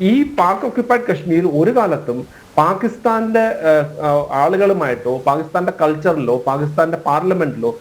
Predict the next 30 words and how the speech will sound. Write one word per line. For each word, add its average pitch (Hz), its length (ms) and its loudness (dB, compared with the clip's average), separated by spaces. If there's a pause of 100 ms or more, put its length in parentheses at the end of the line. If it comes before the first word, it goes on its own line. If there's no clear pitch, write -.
(240)
even 196 220 4
പാകിസ്ഥാന്റെ 185 480 0
സുപ്രീം 233 360 -2
കോർട്ട് 214 240 0
പോലും 196 260 0
പറഞ്ഞിട്ടുണ്ട്, 170 380 -2
"ഞങ്ങൾക്ക് 175 360 -2
അവിടെ 180 140 0
ജ്യൂറിസ്ഡിക്ഷൻ 156 540 -2
ഇല്ല, 135 340 0 (140)
ഞങ്ങൾക്ക് 160 200 0
അവിടെ 156 120 2
ഒന്നും 151 160 -2
ചെയ്യാൻ 147 180 2
പറ്റത്തില്ല." 107 300 -4
അപ്പൊ 240 140 2
ഒരു 240 300 2 (320)
മെന്റലി, 220 640 0
ഫിസിക്കലി, 226 540 -2
എക്കണോമിക്കലി 208 720 0
ആയിട്ട് 185 420 0
ഒരു 185 260 4
അലിനേഷൻ 202 560 0
ചെയ്ത 185 420 0
ഒരു 185 200 2
സമൂഹമായിരുന്നു 151 580 0
ഇത്രയും 156 220 0
വർഷം 131 200 -4
അവിടെ 143 140 -2
ജീവിച്ചത്. 143 360 -4